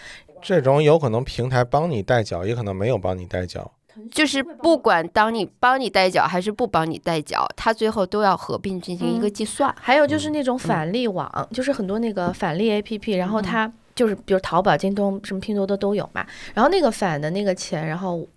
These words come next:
Speaker 3: 我记得好像它也是一个算这种收入的。所以其实很多平时我们不太关注的，其实，当然这个收入很低啊，如-，如果你的走的量很少的话，是上不到这个门槛儿，但是如果稍微上去的话，其实也要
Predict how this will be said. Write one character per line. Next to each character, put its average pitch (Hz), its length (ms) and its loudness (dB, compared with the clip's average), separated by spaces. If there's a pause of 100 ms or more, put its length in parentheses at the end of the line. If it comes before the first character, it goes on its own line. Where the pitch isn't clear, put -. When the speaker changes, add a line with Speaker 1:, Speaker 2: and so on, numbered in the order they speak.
Speaker 3:
我 180 180 0
记 165 180 -8
得 185 120 -2
好 165 160 -4
像 175 120 -6
它 196 180 -6
也 175 200 -4
是 - 240 -4
一 170 140 -6
个 156 400 -2 (180)
算 180 340 -2
这 165 100 -8
种 151 140 -6
收 165 260 -6
入 175 220 -6
的。 - 160 -8 (340)
所 - 120 2
以 339 40 6
其 339 100 4
实 330 140 2
很 220 240 0
多 220 120 4
平 208 260 -4
时 226 140 -2
我 208 140 -2
们 165 300 -6
不 - 200 -14
太 262 240 0
关 196 240 -2
注 202 140 -8
的， 170 100 -4
其 175 180 -8
实， - 120 -12 (100)
当 269 120 4
然 311 100 2
这 339 80 4
个 269 80 4
收 277 160 6
入 269 140 4
很 185 280 -4
低 214 160 -6
啊， 190 180 2
如-， 180 260 -2
如 185 120 -6
果 196 120 0
你 190 180 -4
的 - 160 -10
走 131 220 2
的 170 160 -2
量 185 200 0
很 175 200 -4
少 185 160 -4
的 - 100 -12
话， 160 160 -4 (260)
是 202 280 -2
上 - 240 2
不 190 40 -4
到 175 120 2
这 170 80 -4
个 170 80 -2
门 160 200 -4
槛 165 200 -6
儿， 135 40 -8
但 214 160 -2
是 214 60 -2
如 202 80 -2
果 196 100 0
稍 196 240 -4
微 202 80 0
上 208 220 -6
去 185 80 -4
的 143 80 -4
话， 165 180 -6
其 - 160 -8
实 175 80 -4
也 170 120 -6
要 - 180 -6